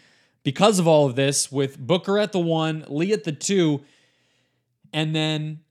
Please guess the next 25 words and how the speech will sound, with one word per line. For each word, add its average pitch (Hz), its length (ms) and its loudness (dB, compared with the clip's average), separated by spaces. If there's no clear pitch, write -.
uh, 139 220 -2
both 170 440 -2
Bridges 180 680 -2
and 175 480 -2
Craig, 127 560 4
and 147 180 -2
then 147 180 -2
Ayton. 123 360 -6
So 135 500 -4
a 131 80 -4
very 196 280 2
big 196 200 2
lineup, 151 480 -2
and 147 340 -2
not 160 240 -2
one 165 180 -2
that's 156 160 -4
played 160 220 -2
a 156 60 -2
lot 151 160 0
of 147 80 -4
minutes 160 260 -6
together. 135 280 -4
I'm 139 120 -4
not 160 220 0